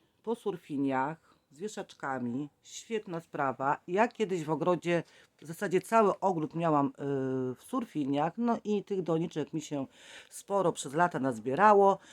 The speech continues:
i naprawdę teraz bardzo, bardzo mi się przydają, bo popodwieszałam sobie tak, o, zobaczcie, po trzy sadzonki, po dwie, ile tam weszło,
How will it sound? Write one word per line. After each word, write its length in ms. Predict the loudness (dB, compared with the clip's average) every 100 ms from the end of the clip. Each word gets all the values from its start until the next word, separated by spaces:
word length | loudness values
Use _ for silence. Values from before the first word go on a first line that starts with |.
| -20 _
i 40 | -4
naprawdę 520 | -4 2 2 2 -2
teraz 300 | -2 -2 0
bardzo, 340 | 2 2 0
bardzo 400 | 0 0 0 -2
mi 100 | -4
się 200 | -4 -6
przydają, 760 | -8 -8 2 6 6 4 2 0
bo 200 | -6 -8 -10 -20 _
popodwieszałam 880 | -10 -6 -6 -6 -8 0 2 2 0
sobie 380 | -6 -8 -8 -10
tak, 280 | -10 -14 _
o, 140 | -16 -16
zobaczcie, 500 | -14 -12 -14 -18 -14
po 160 | -14
trzy 260 | -14 -16 -14
sadzonki, 640 | -10 -6 -6 -6 -10 -16
po 160 | -14 -12
dwie, 300 | -10 -10 -12
ile 260 | -10 -12
tam 220 | -10 -10
weszło, 520 | -8 -8 -8 -8 -8